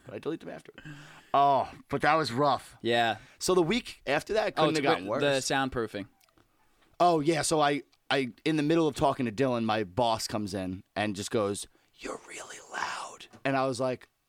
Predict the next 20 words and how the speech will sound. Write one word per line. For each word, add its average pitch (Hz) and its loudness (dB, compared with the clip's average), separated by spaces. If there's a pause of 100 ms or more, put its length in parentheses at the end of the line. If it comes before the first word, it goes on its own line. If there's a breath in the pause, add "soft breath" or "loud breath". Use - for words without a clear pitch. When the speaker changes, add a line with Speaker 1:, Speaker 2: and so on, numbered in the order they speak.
(420)
Speaker 1:
"Oh, 104 -2
fuck." - -8
Like, 113 2
Speaker 2:
Yeah. 110 0
Speaker 1:
everybody 117 0
knows 107 -2
exactly 107 -4
what 104 -4
I 101 -2
was 95 -10
talking 113 -2
about. 92 -10 (840 loud breath)
And 165 2
I 160 4
walked 165 2
outside 139 2
and 131 0
went 131 -2
to 131 -8
the 120 -2